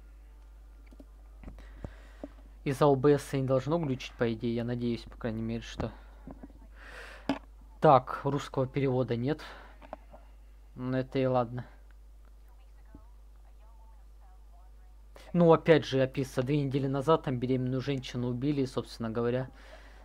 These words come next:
вот надо будет вот это расследовать. Ох, пиздец. Чёрт, чёрт, чёрт, что случилось?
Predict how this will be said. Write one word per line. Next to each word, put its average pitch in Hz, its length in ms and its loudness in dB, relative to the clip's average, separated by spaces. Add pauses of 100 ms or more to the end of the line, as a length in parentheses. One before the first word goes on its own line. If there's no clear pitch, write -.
(100)
вот - 220 -10
надо 127 180 0
будет 123 160 -4
вот 135 100 -4
это 135 160 -2
расследовать. 120 600 -2 (1300)
Ох, 143 300 0
пиздец. 127 640 -4 (2750)
Чёрт, 147 380 0
чёрт, - 320 -4
чёрт, 131 220 -4
что 131 160 -4
случилось? 131 600 -6